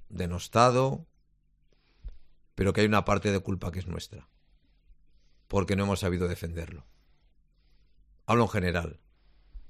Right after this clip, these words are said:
Los socios sí, también en general. Pero la gente que ha estado, sobre todo estos últimos años en el club, nos ha dejado de lado.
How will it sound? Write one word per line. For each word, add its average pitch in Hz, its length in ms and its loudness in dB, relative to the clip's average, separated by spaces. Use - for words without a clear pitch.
Los 95 200 -2
socios 117 360 2
sí, 101 300 0
también 90 280 -4
en 87 60 -6
general. 87 540 -2
Pero 107 220 2
la 104 100 4
gente 120 300 2
que 120 60 4
ha - 20 6
estado, 110 600 4
sobre 98 260 2
todo 107 340 8
estos 95 260 -2
últimos 92 400 0
años 95 320 0
en 90 80 -2
el 87 120 -4
club, 131 320 0
nos 98 200 -4
ha 110 80 4
dejado 110 580 2
de 90 180 -4
lado. 80 280 -4